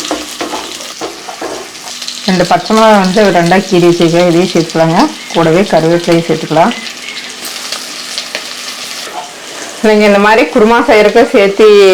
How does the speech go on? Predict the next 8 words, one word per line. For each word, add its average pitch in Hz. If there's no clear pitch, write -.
ஃபர்ஸ்டே 185
வந்து 196
இஞ்சி 185
பூண்டு 196
பேஸ்ட்டும் 196
அரைச்சிக்குங்க, 185
அப்போ 214
வந்து 175